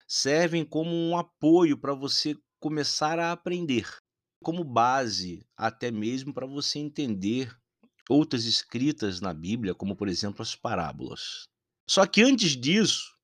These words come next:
aqui o experiente rei Salomão, na atual conjuntura em que ele escreve esse texto,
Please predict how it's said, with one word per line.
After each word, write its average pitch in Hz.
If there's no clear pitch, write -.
aqui 180
o 101
experiente 127
rei 131
Salomão, 113
na 90
atual 98
conjuntura 117
em 101
que 107
ele 101
escreve 92
esse 92
texto, 113